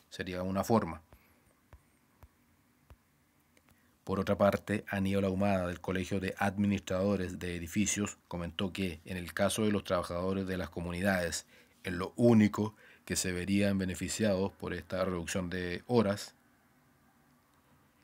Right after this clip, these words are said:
es que van a ganar un poco más de dinero por las horas extraordinarias que tengan que hacer, sabiendo que no es correcto ni tampoco legal,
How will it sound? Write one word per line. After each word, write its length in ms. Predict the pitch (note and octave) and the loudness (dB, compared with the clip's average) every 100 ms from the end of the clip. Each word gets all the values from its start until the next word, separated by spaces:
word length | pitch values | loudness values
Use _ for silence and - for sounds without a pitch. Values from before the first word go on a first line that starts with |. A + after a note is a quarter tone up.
| _ | _
es 220 | G#2+ G2 | -6 -2
que 160 | A2+ F#2 | 2 4
van 200 | F#2+ G2 | 4 4
a 100 | F#2+ | 2
ganar 380 | E2+ G2 G2+ - | 2 4 2 0
un 100 | F#2+ | -6
poco 300 | - G2+ G2 | -2 0 6
más 260 | G#2 G#2 | 6 6
de 120 | F#2+ F#2+ | 4 0
dinero 460 | F#2+ A#2 G#2 B2 - _ _ _ | 4 4 2 -2 -8 _ _ _
por 140 | - F#2 | -6 -2
las 240 | E2+ - - | -2 -6 -2
horas 340 | A2 G2 - | -2 -2 -6
extraordinarias 960 | - A2 - F#2 F2+ F#2+ A#2 G#2 G#2+ - | -10 -8 -2 -2 0 2 4 4 0 -2
que 120 | F2+ | -6
tengan 340 | E2+ F2 F2+ F#2 | -6 -4 -4 -2
que 80 | |
hacer, 320 | F#2+ C3 G#2 - _ _ _ | 2 4 4 0 _ _ _
sabiendo 560 | - F#2+ G2 G2+ G#2 | -6 0 2 4 2
que 140 | A2+ G2+ | 2 0
no 100 | F#2 | 0
es 100 | G2+ | 0
correcto 580 | G#2+ G#2 G2+ - B2+ - | 0 0 -2 -2 -8 -4
ni 160 | G2+ F#2 | -6 -4
tampoco 540 | F2 E2 - G2+ G#2 | -4 -4 -2 0 0
legal, 400 | G2 F#2+ F2 | 0 -2 -4